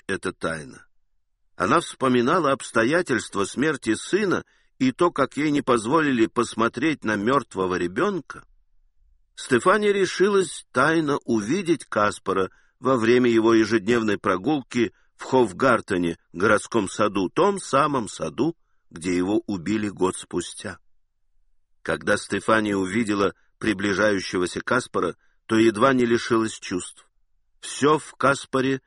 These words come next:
напоминало ей мужа, герцога Карла Людвига.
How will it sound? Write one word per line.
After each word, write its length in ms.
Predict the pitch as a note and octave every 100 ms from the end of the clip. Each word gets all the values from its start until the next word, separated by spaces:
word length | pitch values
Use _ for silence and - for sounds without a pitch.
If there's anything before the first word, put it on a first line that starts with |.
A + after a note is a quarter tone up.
| _ _
напоминало 720 | C#3+ B2 A2+ A2 G#2 G#2+ G#2+
ей 280 | G2+ G#2 G#2
мужа, 460 | F#2+ F#2+ F2 D#2+ - _ _ _ _
герцога 720 | - C3 B2 - B2 G#2 A2+
Карла 420 | - F#2 F#2 F#2
Людвига. 600 | E2+ F2+ E2 - - -